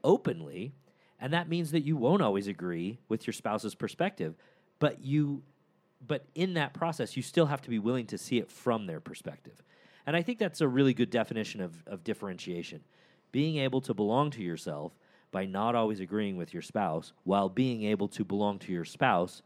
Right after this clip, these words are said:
because you are willing to see it from their perspective and account for that in your choices. That, I think, is creating a space for you to choose the activities that fill your cup. And I think that's really important. It's, I,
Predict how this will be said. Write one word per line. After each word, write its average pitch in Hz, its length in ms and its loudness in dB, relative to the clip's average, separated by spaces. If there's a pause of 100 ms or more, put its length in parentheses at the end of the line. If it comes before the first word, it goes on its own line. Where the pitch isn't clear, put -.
(280)
because 101 300 -4
you 104 80 0
are 95 100 2
willing 113 340 2
to 104 140 -6
see 113 360 0
it 90 120 -4
from 90 200 -8
their 92 140 -2
perspective 92 720 -6 (320)
and 95 140 -6
account 110 320 -6
for 101 100 -10
that 80 220 -6
in 87 100 -10
your 80 120 -8
choices. - 500 -10 (580)
That, 147 240 6
I 143 80 4
think, 123 240 -6
is 95 100 -6
creating 95 600 -2
a 82 60 -8
space 95 440 -4 (340)
for - 100 -8
you 101 100 -2
to 90 80 -4
choose 123 340 -2
the 117 120 2
activities 95 560 -2
that 85 140 -8
fill 107 280 2
your 123 160 2
cup. 85 320 -6 (580)
And 101 320 -6 (100)
I 127 120 -4
think 196 160 -2
that's 180 160 0
really 180 180 2
important. 180 360 -2
It's, - 120 -10
I, 117 160 -6